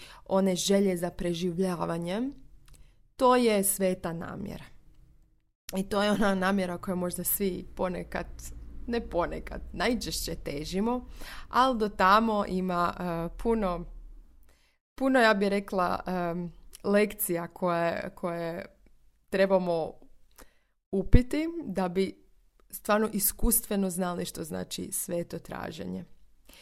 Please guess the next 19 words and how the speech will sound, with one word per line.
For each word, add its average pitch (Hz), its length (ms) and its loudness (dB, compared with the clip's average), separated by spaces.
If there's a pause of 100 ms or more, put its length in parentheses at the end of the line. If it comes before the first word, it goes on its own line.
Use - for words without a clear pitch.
(320)
Nakon 226 680 4 (720)
tog 254 280 0
načina 214 520 -4
postoji 240 720 -2
i 247 160 -2
sa 254 180 0
zločestim 208 640 0
namjerama. 90 760 -6 (200)
E 208 100 -2
sad, 196 320 0 (440)
mogu 226 280 2
reći 220 300 0
da 185 380 2 (460)
ja 208 160 4
nekako 202 420 0
čvrsto 202 420 -2
vjerujem 180 480 2
da 165 120 -2
ljudi 180 480 0